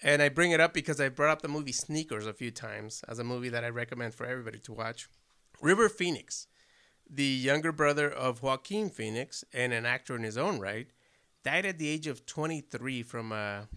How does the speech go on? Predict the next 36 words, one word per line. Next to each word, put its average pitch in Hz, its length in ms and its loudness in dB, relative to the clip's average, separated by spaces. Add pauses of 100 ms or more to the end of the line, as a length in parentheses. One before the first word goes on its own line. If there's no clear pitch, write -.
(380)
from 113 160 -10
a 107 60 -6
drug 117 340 -2
overdose. 92 640 -12 (500)
Again, 143 400 8
like, 113 240 -4 (100)
at 135 300 6
the 127 80 0 (160)
peak - 280 -10
of 113 120 -6
his 113 160 -4
career. 110 680 -2
Not 139 220 4
only 165 320 6
was 120 160 -2
he 120 140 -2
in 113 80 -2
Sneakers, 110 500 -4
which, 107 160 -8
again, 113 300 0
is 101 100 -6
a 104 80 -8
movie 113 240 -6
that 107 140 -6
I 104 40 -6
highly 113 320 -2
recommend 101 460 -8
any, 110 180 -6 (120)
everybody 104 360 -6
should 117 220 -10
watch, 101 380 -14 (560)
but 131 80 4
I 135 40 8
remember 170 800 4 (800)
kid 180 180 2
acting 127 680 6